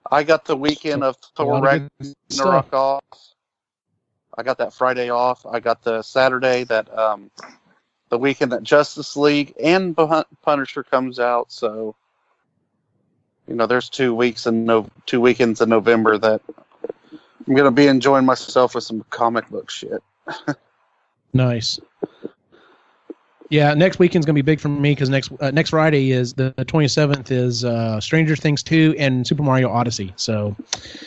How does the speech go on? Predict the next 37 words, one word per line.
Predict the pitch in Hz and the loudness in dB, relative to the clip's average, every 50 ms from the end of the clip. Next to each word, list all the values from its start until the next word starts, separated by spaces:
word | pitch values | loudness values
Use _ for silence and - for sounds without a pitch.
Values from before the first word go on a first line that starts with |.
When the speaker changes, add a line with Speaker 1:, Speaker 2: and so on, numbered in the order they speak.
| - - _ _ - | -20 -20 _ _ -6
Speaker 2:
uh, | - 139 143 139 - | -2 -2 0 0 0
my, | - 160 202 214 180 - | 2 2 2 2 0 0
my | 180 208 226 | 0 0 2
time | 214 220 214 | 2 2 4
will | 208 196 | 4 2
be | 170 185 175 180 | 0 0 -2 -4
eaten | 170 180 190 | -4 -2 -2
up | 160 151 - - | -2 -4 -4 -6
quite | - - 143 127 | -6 -6 -6 -4
well. | 117 101 87 101 - | -4 -8 -8 -10 -12
So, | - - 92 92 110 - - - - - - _ _ _ _ - - - - - - - - - - - - - - - - - - - - - - - | -12 -12 -12 -12 -14 -14 -14 -14 -14 -14 -16 _ _ _ _ -18 -18 -18 -16 -20 -18 -18 -20 -20 -20 -20 -20 -20 -20 -20 -20 -20 -14 -12 -12 -10 -4 0
all | 311 | 2
right, | 330 311 208 | 2 4 6
ladies | 190 214 202 175 165 | 6 6 6 4 4
and | 170 | 4
gentlemen, | 165 208 208 220 220 | 4 4 4 4 2
as | 269 311 220 | 2 0 0
always, | 165 - 220 190 151 | 2 4 4 4 4
you | 175 220 | 4 2
can | - 185 | 0 -2
find | - - 175 185 185 170 | 0 0 0 2 0 0
us | 151 | -2
on | 170 151 135 | -4 -6 -2
epically | - 190 170 - 170 147 | 0 0 2 2 2 2
geeky | 123 160 160 151 147 147 | 2 0 -2 -2 -2 -4
dot | 156 151 - | -4 -4 -4
com. | - - 160 160 160 175 | -4 -2 0 0 2 2
You | 196 196 | 0 0
can | 208 | 2
also | 208 202 190 - 185 160 | 2 2 2 2 2 0
follow | - 165 156 156 160 156 | 2 2 2 4 4 4
us | 151 - - | 4 2 -2
on | 143 127 | -6 -6
Instagram, | 117 117 - 156 143 - - 135 143 139 135 123 | -6 -6 -6 -6 -6 -6 -6 -4 -2 -2 -2 0
Facebook, | - - 147 143 - - 147 135 - - | 0 2 2 2 2 0 -2 -2 -2 -2
and | 147 139 127 | -2 -2 -2
Twitter | - - 147 147 143 139 131 - | -2 0 2 2 2 2 0 -4